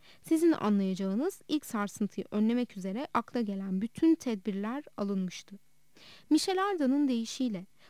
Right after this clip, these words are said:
bundan sonra ezilebilmek için iyice hamuru bozuk olmak gerekirdi.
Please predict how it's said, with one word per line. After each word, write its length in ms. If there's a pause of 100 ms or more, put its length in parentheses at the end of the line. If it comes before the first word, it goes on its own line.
(140)
bundan 260
sonra 400
ezilebilmek 600
için 320 (240)
iyice 260
hamuru 460
bozuk 320
olmak 400
gerekirdi. 560